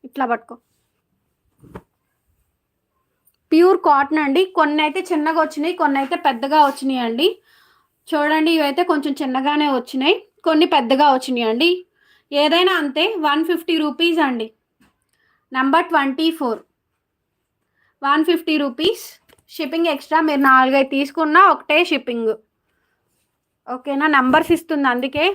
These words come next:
మళ్ళీ నేను మీరు ఇబ్బంది పడకూడదు, అర్థం కాదు అని. So, నెంబర్ ట్వంటీ ఫైవ్ కలంకారీ స్పెషల్స్ అండి. చూడండి ఎంత బాగుందో ఇది.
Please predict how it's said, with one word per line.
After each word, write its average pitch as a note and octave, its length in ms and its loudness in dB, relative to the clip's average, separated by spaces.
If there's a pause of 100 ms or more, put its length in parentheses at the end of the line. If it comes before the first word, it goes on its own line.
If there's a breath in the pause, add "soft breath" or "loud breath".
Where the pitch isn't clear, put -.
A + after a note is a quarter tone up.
(120)
మళ్ళీ B3 280 0
నేను C#4 180 2 (120)
మీరు C4+ 220 2
ఇబ్బంది B3 280 -2
పడకూడదు, A#3+ 440 2
అర్థం B3+ 220 0 (100)
కాదు A#3 300 2
అని. B3 160 0 (1120)
So, - 60 -10 (120)
నెంబర్ C4+ 280 4
ట్వంటీ C4+ 400 2
ఫైవ్ F4+ 220 6 (840)
కలంకారీ E4 600 0
స్పెషల్స్ D#4+ 560 0
అండి. C4 240 2 (840)
చూడండి B3+ 300 -6
ఎంత A#3+ 120 -8 (100)
బాగుందో B3 400 2
ఇది. A3 100 -8